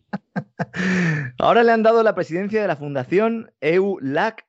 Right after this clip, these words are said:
que es un organismo público creado entre la Unión Europea, Reino Unido y los países de la Comunidad de Estados Latinoamericanos y Caribeños. O sea, todo el mundo, todo el planeta, ¿no? Que engloba treinta y tres países del continente americano, le han dado la presidencia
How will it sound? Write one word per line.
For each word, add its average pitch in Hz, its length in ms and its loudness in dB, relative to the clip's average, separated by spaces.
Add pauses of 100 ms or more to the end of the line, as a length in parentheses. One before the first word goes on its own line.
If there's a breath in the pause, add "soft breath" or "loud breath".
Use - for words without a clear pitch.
(100)
que 135 60 -6
es 143 100 -8
un 170 100 -4
organismo 151 480 -4
público 202 560 0
creado 131 220 2
entre 131 180 -4
la 104 140 0
Unión 131 160 -4
Europea, 135 480 0
Reino 135 360 0
Unido 127 300 0
y 123 40 0
los 113 120 0
países 127 320 0
de 123 60 2
la 107 100 0
Comunidad 107 300 0
de 123 40 2
Estados 131 280 0
Latinoamericanos 117 720 -2
y 131 80 -2
Caribeños. 147 720 -2 (400)
O - 40 -20
sea, 107 140 -8
todo 147 160 2
el 143 60 0
mundo, 185 380 -2
todo 156 100 2
el 190 80 -2
planeta, 196 420 -6
¿no? 127 180 -16 (400 soft breath)
Que 143 100 -4
engloba 175 360 0
treinta 147 280 -4
y 147 60 -4
tres 190 160 -2
países 175 320 -2
del 123 120 -2
continente 127 420 -4
americano, 170 480 -2
le - 80 -2
han 170 120 0
dado 196 120 2
la 123 100 -2
presidencia 196 640 -2